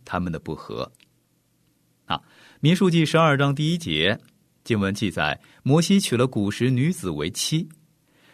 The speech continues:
米利暗和亚伦因他所娶的古时女子就毁谤他，说：“啊，我认为这个妻子不是米甸祭司的女儿希波拉。”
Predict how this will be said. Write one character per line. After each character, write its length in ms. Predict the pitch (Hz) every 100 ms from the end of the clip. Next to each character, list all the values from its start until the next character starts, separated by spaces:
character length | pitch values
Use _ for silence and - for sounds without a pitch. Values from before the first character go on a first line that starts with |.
| _
米 140 | 135 147
利 140 | 190
暗 120 | 208
和 120 | 143 139
亚 160 | 165
伦 440 | 110 80 90 123 151 -
因 120 | 131
他 140 | 131
所 180 | 127 123
娶 180 | 131 101
的 120 | 104
古 200 | 107 101
时 140 | 107
女 180 | 120 127
子 400 | 175 82 73 90 - -
就 180 | 107
毁 320 | 95 - 98 95
谤 220 | 160 101
他， 300 | - 101 - _ _ _ _
说 400 | - 85 80 - _ _ _ _ _ _ _ _ _ _ _ _ _ _ _ _
：“啊， 140 | 85 - _ - - - _
我 120 | 139
认 120 | 180
为 120 | 180 160
这 160 | 262
个 120 | 180
妻 200 | 120 -
子 380 | 143 104 80 76 -
不 140 | 127
是 160 | 127 135
米 180 | 107 95
甸 220 | 139 123
祭 240 | 120 165
司 120 | 123 135
的 120 | 123
女 160 | 92
儿 120 | 73 90
希 200 | - 113
波 160 | 113
拉。” 220 | 113 110